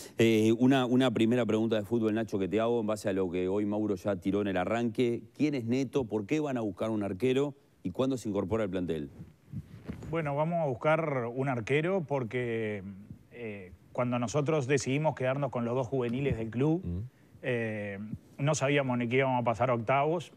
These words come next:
Speaker 2: y mucho menos que, que la eliminatoria iba a tener el peso de octavos con,
Speaker 1: Claro.
Speaker 2: con Nacional.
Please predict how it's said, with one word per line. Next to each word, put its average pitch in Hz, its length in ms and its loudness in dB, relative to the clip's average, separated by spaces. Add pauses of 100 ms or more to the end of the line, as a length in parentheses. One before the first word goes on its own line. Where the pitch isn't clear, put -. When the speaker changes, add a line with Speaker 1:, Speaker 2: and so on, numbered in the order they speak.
(100)
Speaker 2:
y 135 100 2
mucho 139 300 2
menos 143 300 0
que, 117 320 -2
que 113 120 -4
la 110 100 -2
eliminatoria 113 600 -2
iba 120 120 2
a 110 40 -2
tener 117 240 -2
el 113 120 -4
peso 113 500 -4
de 110 100 -4
octavos 123 480 0
con, 107 240 -4
Speaker 1:
Claro. 82 200 2
Speaker 2:
con 117 140 0
Nacional. 113 540 -2